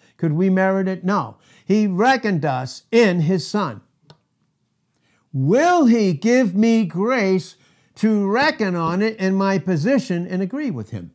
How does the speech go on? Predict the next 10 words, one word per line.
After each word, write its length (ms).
Will 160
he 120
do 220
that? 300
Who 160
does 160
he 100
give 280
grace 320
to? 240